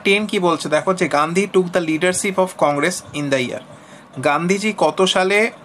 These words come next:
কোয়েশ্চেনটা খেয়াল করবে, যে গান্ধীজি কত সালে কংগ্রেসের নেতৃত্ব গ্রহণ করেন। Leadership কথাটা কিন্তু খুব, খুব important এখানে। এখানে যে কথাটা important সেটা হচ্ছে leadership।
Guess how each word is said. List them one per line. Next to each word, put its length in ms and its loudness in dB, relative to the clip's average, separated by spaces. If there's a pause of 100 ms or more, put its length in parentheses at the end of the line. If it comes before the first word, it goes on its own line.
(640)
কোয়েশ্চেনটা 400 0
খেয়াল 280 0
করবে, 240 -4 (600)
যে 180 0
গান্ধীজি 640 0
কত 240 2
সালে 500 0 (360)
কংগ্রেসের 540 2
নেতৃত্ব 600 -2
গ্রহণ 360 -2
করেন। 220 -4 (1120)
Leadership 560 0
কথাটা 340 2
কিন্তু 380 -6 (140)
খুব, 220 -4 (100)
খুব 300 -2
important 580 0
এখানে। 280 -8 (580)
এখানে 320 0
যে 220 0
কথাটা 280 0
important 580 -2
সেটা 240 -4
হচ্ছে 180 -2
leadership। 520 0